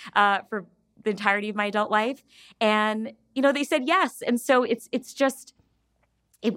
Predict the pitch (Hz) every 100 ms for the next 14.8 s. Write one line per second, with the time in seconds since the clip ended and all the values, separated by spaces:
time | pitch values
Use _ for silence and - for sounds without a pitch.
0 | - 233 226 254 254 226 214 220 208 190
1 | 185 170 170 190 185 185 170 170 170 170
2 | 156 165 160 151 170 196 175 180 165 170
3 | 160 - _ _ _ 180 185 202 196 196
4 | - 190 170 180 160 151 156 - _ _
5 | _ _ _ _ - 185 185 208 202 185
6 | 175 170 180 170 170 - 226 220 190 170
7 | 170 165 147 156 180 233 233 185 170 170
8 | 139 - - - 185 175 170 - 208 180
9 | 165 160 165 165 - 160 156 - 165 160
10 | 175 208 208 180 170 _ - - 196 214
11 | 233 247 220 208 208 190 190 202 202 196
12 | 180 185 180 185 - 185 160 160 180 185
13 | 190 196 196 185 - 185 180 175 - 165
14 | 196 226 185 170 - 185 202